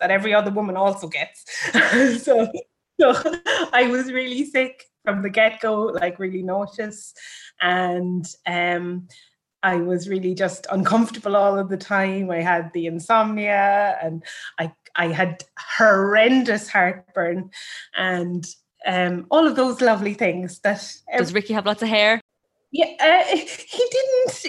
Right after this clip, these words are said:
Speaker 1: Yeah, I was,
Speaker 2: <laughs>
Speaker 1: I was one of the ones that debunked, uh, the, the all wives' tale.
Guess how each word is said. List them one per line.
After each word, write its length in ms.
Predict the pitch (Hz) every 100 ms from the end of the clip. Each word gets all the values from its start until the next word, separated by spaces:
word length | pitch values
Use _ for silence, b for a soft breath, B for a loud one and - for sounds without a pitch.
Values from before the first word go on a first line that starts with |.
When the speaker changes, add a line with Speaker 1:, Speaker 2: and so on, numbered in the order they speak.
| 311
Speaker 1:
Yeah, 360 | 381 381 381 330
I 100 | 370
was, 160 | 392 392
Speaker 2:
<laughs> 20 |
Speaker 1:
I 120 | 349
was 560 | 302 359 - 427 403 392
one 160 | 370 320
of 60 |
the 60 | 339
ones 280 | 330 311 320
that 220 | 302 294
debunked, 560 | 285 247 277 277 277 -
uh, 280 | 254 240 240
the, 220 | 240 208 202
the 120 | 233
all 180 | 220 226
wives' 360 | 214 208 214 -
tale. 300 | 247 214